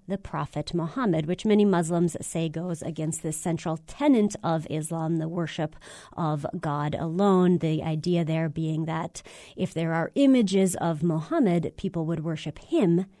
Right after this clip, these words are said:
instead of God. So we will start here with these accusations of Islamophobia. Does this constitute Islamophobia?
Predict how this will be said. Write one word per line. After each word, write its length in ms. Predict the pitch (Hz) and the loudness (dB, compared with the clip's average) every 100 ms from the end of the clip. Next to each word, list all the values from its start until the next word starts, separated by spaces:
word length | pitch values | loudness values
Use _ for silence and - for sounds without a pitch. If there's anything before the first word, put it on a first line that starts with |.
| _ _ - | _ _ -6
instead 840 | 185 196 196 - - 123 143 143 - _ - | 0 0 -2 -6 -8 -8 -8 -8 -12 _ -10
of 340 | - - 156 165 _ _ _ | -8 -8 -10 -18 _ _ _
God. 400 | 180 151 - - - - - | -6 -6 -8 -16 -20 -20 -18
So 340 | - 226 202 - | -2 2 2 2
we 300 | 208 233 233 | 0 2 2
will 300 | 208 220 196 | 2 0 0
start 500 | - - 294 320 - | -4 -4 0 0 -2
here 380 | - 247 233 233 | -4 0 0 0
with 400 | 202 196 196 - - | 0 0 0 0 -2
these 320 | 196 190 170 | 0 0 -2
accusations 1000 | - 208 - 214 160 185 185 - 175 165 - | -8 -8 -4 -4 -2 -2 -2 -2 -2 -2 -4
of 320 | 180 165 160 - _ _ _ - | -4 -2 -4 -10 _ _ _ 0
Islamophobia. 1500 | 220 202 220 202 156 156 156 156 - 269 302 208 104 98 - - _ _ _ - 185 | 2 2 0 0 0 0 -2 -4 -8 -2 0 0 -4 -8 -12 -16 _ _ _ -10 -2
Does 380 | 214 240 214 | 2 2 0
this 420 | 214 370 233 - - - | 2 4 4 0 -10 -12
constitute 920 | - 349 453 - 151 - 135 208 - _ _ _ | -2 0 0 -6 -8 -6 -6 -6 -10 _ _ _
Islamophobia? 840 | 202 208 170 151 175 247 170 151 | -6 -4 -4 -4 -4 -8 -8 -8